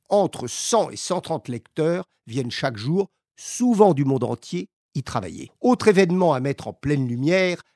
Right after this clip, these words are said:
la célébration de l'année de la France au Brésil, de Rio de Janeiro à Manaus, la culture française si riche et si diversifiée s'expose dans tout le Brésil.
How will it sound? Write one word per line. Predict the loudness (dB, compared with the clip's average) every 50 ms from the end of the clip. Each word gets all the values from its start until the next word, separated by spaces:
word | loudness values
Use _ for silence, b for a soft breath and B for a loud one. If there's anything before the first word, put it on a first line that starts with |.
| -12
la | -10 -10 -8
célébration | -4 0 2 2 2 2 0 -2 -2 -4 -4 -4 -4
de | -2 -2
l'année | -4 -4 -4 -6
de | -8
la | -8
France | -8 -8 -8 -8 -8 -8 -10
au |
Brésil, | -8 -6 -4 -4 -2 -2 -2 -2 -2 -2 -4 -8 _ _ _ _
de | -8 -6
Rio | -4 -2 2 4 4 4
de | 4 2 0
Janeiro | 0 0 0 0 2 2 2 0 0 0 0 -2 -2
à | -4 -6
Manaus, | -4 -4 -4 -4 -2 -2 -2 -2 -4 -6 -10 -12 -12 -12 -14 _ _ _ -6
la | -6 -6 -6
culture | -2 2 2 2 2 2 0 0
française | 0 0 -2 -2 0 -2 -2 -2 -2 -2
si | -4 -4 -2 -2 0
riche | 0 -2 -2 -4 -8 -12 -14 -18 -20 _ -8
et | -8 -6
si | -6 -6 -8 -8 -8
diversifiée | -4 -2 0 0 -2 -2 -6 -10 -10 -12 -6 -2 -2 -2 -2 -4 _ _ _ _
s'expose | -12 -8 -8 -8 -8 -8 -10 -4 -2 -2 -2 -2
dans | -4 -6 -8
tout | -6 -6 -4
le | -4
Brésil. | -4 -2 -4 -4 -4 -6 -8 -12 -14 -14 -16 -18